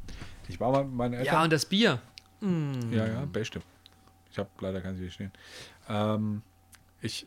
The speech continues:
Speaker 1: war mal mit meinen Eltern in meiner, in meiner Kindheit, äh, in Holland. Da waren wir auf irgend so einem, so einem, so einem Käsefest in Gouda. Und das war cool.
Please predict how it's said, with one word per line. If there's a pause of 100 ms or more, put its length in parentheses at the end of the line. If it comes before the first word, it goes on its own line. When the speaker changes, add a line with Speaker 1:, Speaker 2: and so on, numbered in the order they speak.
Speaker 1:
war
mal
mit
meinen
Eltern
in
meiner,
in
meiner
Kindheit, (480)
äh,
in
Holland.
Da
waren
wir
auf
irgend
so
einem,
so
einem,
so
einem
Käsefest
in
Gouda. (1120)
Und
das
war
cool.